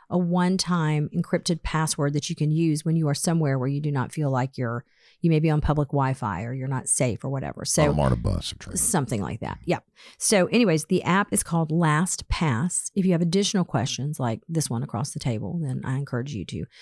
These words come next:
Speaker 1: either reach out to myself privately or to the app. Okay.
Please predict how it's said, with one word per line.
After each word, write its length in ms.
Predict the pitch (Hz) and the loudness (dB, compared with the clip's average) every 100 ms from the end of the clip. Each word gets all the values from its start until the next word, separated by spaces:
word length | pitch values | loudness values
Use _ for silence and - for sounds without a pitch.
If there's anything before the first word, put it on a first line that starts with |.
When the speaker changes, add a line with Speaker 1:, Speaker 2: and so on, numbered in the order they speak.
| - - - _ - | -20 -20 -20 _ 0
Speaker 1:
either 200 | 175 170 | 0 0
reach 200 | 202 190 | 0 0
out 140 | 139 | -2
to 100 | 160 | 0
myself 520 | 139 147 123 87 - _ | 0 0 -2 -6 -10 _
privately 680 | - 220 254 262 - 240 220 | 0 2 2 0 0 0 0
or 160 | - 160 | -2 -4
to 160 | - | -4
the 80 | 143 - | -8 -10
app. 160 | - - _ | -14 -16 _
Okay. 320 | 170 - 180 | -16 -8 -10